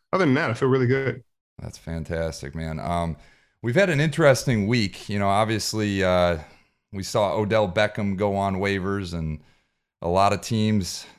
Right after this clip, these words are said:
Speaker 2: didn't appear to be interested, and then he became a free agent, and the world was his oyster, and he chose to go to L A. We talked about it last week. What the heck is going on with the Rams? How does this change their offense? What do you see with Odell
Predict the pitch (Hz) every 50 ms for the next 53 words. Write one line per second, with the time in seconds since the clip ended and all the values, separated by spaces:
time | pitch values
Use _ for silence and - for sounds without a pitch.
0 | _ - - 85 87 110 117 120 107 - - - 127 120 113 95 101 107 113 123
1 | 110 - 113 101 95 90 - - 98 90 92 92 98 107 107 104 107 110 101 95
2 | 90 87 - 90 87 - 101 101 113 117 110 - - 127 123 117 120 123 104 92
3 | 87 - - _ _ - 92 90 87 87 87 87 87 90 87 82 82 90 - 92
4 | 90 85 90 104 117 120 113 107 113 107 - 123 101 92 104 107 113 110 - -
5 | - 120 120 113 92 85 80 - 110 113 110 - - 113 107 110 107 - 95 85
6 | 73 92 98 90 - - 87 95 95 92 95 95 92 85 78 - - - - -
7 | _ _ _ _ _ _ _ _ - - 120 120 - 147 135 139 139 139 147 135
8 | 135 131 131 120 107 110 110 117 123 123 - - - 135 139 143 147 143 - -
9 | - - _ _ _ _ _ _ _ _ _ - - 101 113 151 190 190 - 180
10 | 175 131 123 139 147 143 143 143 113 107 120 127 127 127 123 120 117 120 120 117
11 | 110 - 98 90 92 95 104 107 107 104 87 - 101 107 120 123 120 104 113 113
12 | - - - 123 117 113 113 90 98 95 92 90 95 101 104 101 - 113 110 110
13 | 104 - - 98 98 104 107 110 110 104 90 - - - 120 113 110 107 101 92
14 | 82 85 98 95 90 101 98 92 87 78 92 95 92 92 85 80 - -